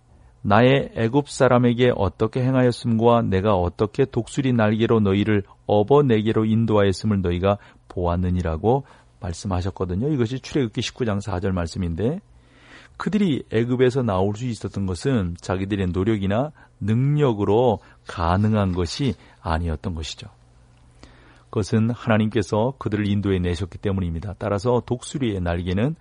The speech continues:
그들에게 하나의 상징이었던 것이죠. 이스라엘은 대환란 때 또다시 스스로 자기들을 구원할 수 없게 되었고, 아무것도 그들을 구원하는 일에 관심을 기울이지 않았습니다. 그러나 하나님께서는 그들을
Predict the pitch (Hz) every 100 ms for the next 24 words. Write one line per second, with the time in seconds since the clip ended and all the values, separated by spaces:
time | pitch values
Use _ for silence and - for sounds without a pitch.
0 | _ - - _ - 165 135 104 95 -
1 | 98 85 107 131 _ _ - - 147 117
2 | 110 87 80 90 78 - - 101 - _
3 | _ _ _ _ - - _ _ 151 160
4 | 160 147 151 139 117 117 113 113 107 113
5 | 101 - 117 117 131 113 - - 127 92
6 | - 92 95 98 101 - 104 104 95 92
7 | - 90 - 101 98 90 - 123 160 170
8 | _ _ _ _ _ _ 92 98 135 151
9 | 151 156 143 135 127 135 - - 120 120
10 | 113 107 104 101 - 90 104 98 95 -
11 | 87 82 73 135 - 92 87 85 101 92
12 | 87 - 127 160 175 120 _ - - -
13 | 92 101 110 123 139 131 127 139 92